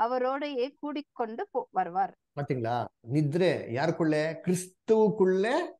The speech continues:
Speaker 2: அன்னு சொல்ல, இயேசுக்குள்ள நித்ரை
Speaker 1: இயேசுக்குள்ள.
Speaker 2: பண்ணிருக்கிறார். கரெக்ட்டுங்களா? இப்ப பதினாறாம் வசனம் வாசிங்க, கொஞ்சம் கவனித்து வாசிங்க. என்ன difference இங்க பாருங்க. இதுல என்ன சொல்றா?
Speaker 1: ஏனென்-
Speaker 2: கிறிஸ்துவுக்குள்ள நித்ரை பண்ணிக்கிறவர். இப்போ பதினாறாம் வசனம் வாசிங்க. ஆ.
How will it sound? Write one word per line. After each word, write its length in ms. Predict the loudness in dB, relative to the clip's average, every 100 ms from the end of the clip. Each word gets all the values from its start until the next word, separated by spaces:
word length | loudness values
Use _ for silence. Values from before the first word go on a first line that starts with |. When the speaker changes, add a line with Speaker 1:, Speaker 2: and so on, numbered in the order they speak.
| _ _ _ -4
Speaker 2:
அன்னு 100 | 0
சொல்ல, 460 | 2 2 2 -2 -6
இயேசுக்குள்ள 840 | 2 4 2 0 0 0 0 0
நித்ரை 340 | 0 0 -2
Speaker 1:
இயேசுக்குள்ள. 80 | -2
Speaker 2:
பண்ணிருக்கிறார். 600 | -4 -4 -6 -10 -14 -6
கரெக்ட்டுங்களா? 520 | -4 -2 -2 -4 -4 -10 _ _ -6
இப்ப 240 | -2 -2
பதினாறாம் 520 | 2 2 2 2 2
வசனம் 340 | 2 2 0 0
வாசிங்க, 380 | -2 -2 -4 -2
கொஞ்சம் 400 | -2 0 0 2
கவனித்து 500 | 4 4 2 2 -2
வாசிங்க. 320 | -2 -8 -8
என்ன 200 | -4 0
difference 320 | 2 2 0
இங்க 180 | -2 -4
பாருங்க. 380 | -4 -4 -4 -10 _ _ _ _ 0
இதுல 180 | 2 4
என்ன 160 | 2
சொல்றா? 460 | 0 2 2 4 2
Speaker 1:
ஏனென்- 120 | 0
Speaker 2:
கிறிஸ்துவுக்குள்ள 1040 | 0 0 -2 0 4 4 4 2 2 2 2 -2 -8 _ _ -2
நித்ரை 400 | 2 2 2 2 2 -2 -12 _ _ _ -6
பண்ணிக்கிறவர். 800 | -2 -2 0 0 0 -2 -2 -8 -4
இப்போ 480 | 0 0 0 -4 -6
பதினாறாம் 680 | -2 0 0 0 0 2 2
வசனம் 320 | 2 0 -2 -2
வாசிங்க. 560 | -2 -4 -4 -6 -8
ஆ. 180 | -8 -10